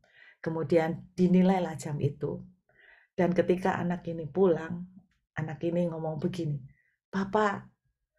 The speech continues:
ternyata jam ini dihargai lima ratus ribu U S dollar." Lima ratus ribu U S dollar. Saudara, kenapa museum itu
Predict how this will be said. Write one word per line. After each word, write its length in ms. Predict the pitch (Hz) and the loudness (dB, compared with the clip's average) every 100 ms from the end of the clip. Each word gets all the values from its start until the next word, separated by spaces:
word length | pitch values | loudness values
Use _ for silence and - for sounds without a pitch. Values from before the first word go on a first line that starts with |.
| _ _ - | _ _ 0
ternyata 480 | 185 185 180 214 208 | 4 4 4 0 0
jam 320 | 196 170 175 | -2 -4 0
ini 320 | 190 190 214 | 0 0 0
dihargai 800 | 208 175 165 147 180 175 185 185 | 0 0 -2 -6 -4 0 0 0
lima 400 | 202 208 202 196 185 | 0 2 2 2 -2
ratus 480 | 190 190 208 202 208 | -6 -4 -2 -2 -2
ribu 640 | 208 196 - - 208 208 | -2 -2 -8 -4 0 0
U 240 | 151 143 | -2 -6
S 320 | 131 151 - - | -8 -10 -10 -10
dollar." 800 | 160 165 156 131 127 - - _ _ _ _ _ _ _ _ _ _ _ _ _ _ _ 165 | -10 -8 -4 -4 -4 -10 -20 _ _ _ _ _ _ _ _ _ _ _ _ _ _ _ -2
Lima 240 | 175 175 | -2 -2
ratus 480 | 180 160 165 - 160 | -4 -4 -4 -4 -4
ribu 720 | 165 143 - 180 208 208 202 | -6 -6 -6 0 4 4 0
U 240 | 160 156 - | -4 -6 -2
S 240 | 131 131 | -4 -4
dollar. 480 | - 127 131 127 123 _ _ _ _ _ _ _ _ _ - - _ - _ | -8 -10 -10 -10 -14 _ _ _ _ _ _ _ _ _ -20 -20 _ -20 _
Saudara, 640 | - 165 175 175 190 226 247 | -6 -2 0 0 0 -2 -4
kenapa 880 | - 208 233 294 - 160 151 170 185 185 _ _ _ - | -2 0 2 -2 -4 -6 -6 -6 -10 -14 _ _ _ 0
museum 640 | 185 185 - 214 226 226 | 2 2 2 4 4 2
itu 560 | 220 185 185 - 175 | 0 -2 -4 -6 -6